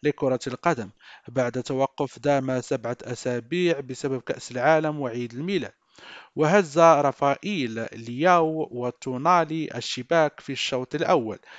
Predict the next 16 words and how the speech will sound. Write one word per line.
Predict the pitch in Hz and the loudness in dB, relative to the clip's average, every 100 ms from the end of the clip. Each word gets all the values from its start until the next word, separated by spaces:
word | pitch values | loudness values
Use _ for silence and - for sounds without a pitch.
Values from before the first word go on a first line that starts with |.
| - - | -20 -14
ليرتفع | 123 127 120 - 127 120 | -2 0 0 -4 -4 -4
رصيد | 120 113 - 139 117 | -4 -6 -4 -4 -4
ميلان | 123 123 131 170 156 | -4 -2 4 4 4
صاحب | 139 147 123 131 123 | 0 -2 -2 -2 -6
المركز | 127 151 131 107 | -6 -4 -6 -10
الثاني | - 170 165 156 | -2 0 2 -2
إلى | - 131 120 | -8 -8 -8
ستة | 110 202 - | -8 -10 -4
وثلاثين | 185 175 160 151 156 143 | -4 -2 -2 -2 -4 -4
نقطة، | 139 - - 139 135 | -4 -8 -2 0 0
متأخرًا | 123 113 - - 185 - 131 113 110 | -4 -6 -4 0 0 -2 -6 -6 -8
بخمس | 117 180 175 - | -4 -2 -2 -2
نقاط | 120 - 165 160 - - - - | -4 8 8 8 2 -6 -18 -10
عن | 120 139 135 | 0 2 2
نابولي | 175 175 - 143 135 131 | 2 0 0 -4 -2 -4
المتصدر، | 131 123 151 - 120 - | -6 -4 -2 0 -2 -6